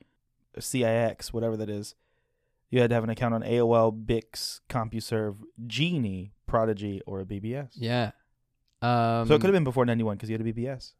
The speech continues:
Speaker 2: I, so, I mean, I was born in eighty-six. I think it was ninety-one, ninety-two that, that we did that. And then we moved to M S N, and then we moved to Earthlink.
Speaker 1: So I, the only way that I found that out was I Googled Beaver Service B B S network.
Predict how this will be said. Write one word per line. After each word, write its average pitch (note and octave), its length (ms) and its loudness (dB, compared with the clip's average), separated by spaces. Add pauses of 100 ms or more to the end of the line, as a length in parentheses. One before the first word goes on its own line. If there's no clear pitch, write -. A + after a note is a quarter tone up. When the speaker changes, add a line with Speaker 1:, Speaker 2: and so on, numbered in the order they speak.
Speaker 2:
I, F3 440 0
so, E3 440 4
I D3+ 80 -4
mean, D#3+ 140 0
I F#3+ 40 0
was F#3 120 -2
born C3+ 280 0
in G#2 80 -4
eighty-six. - 400 -10
I - 80 -10
think G3 140 -4
it C4 40 0
was F#3+ 120 0
ninety-one, C3 640 0
ninety-two A2 680 -4 (800)
that, G2 300 -4
that G2 120 -6
we G2 80 -8
did F#2 180 -10
that. - 220 -12 (540)
And G#2+ 100 -2
then A#2+ 80 2
we B2+ 80 2
moved A#2+ 320 0
to G#2 520 -2 (340)
M A#2 160 -2
S A2+ 180 -4
N, G#2 400 -6 (500)
and A2 80 -6
then G#2+ 80 -4
we G#2 80 -6
moved G2 320 -10
to G2+ 500 -8 (260)
Earthlink. G2 580 -8 (340)
Speaker 1:
So C#3+ 180 2
I, C#3 240 4 (460)
the C#3+ 180 4
only D3 160 4
way C3+ 120 4
that B2 120 2
I B2 60 2
found A#2 260 0
that A2 100 0
out A2 240 0
was A2 220 0
I A2 80 0
Googled A2+ 420 0
Beaver A#2+ 300 0
Service A#2 380 -4
B A2+ 160 -2
B A2 180 0
S A#2 180 -2
network. C3+ 440 -2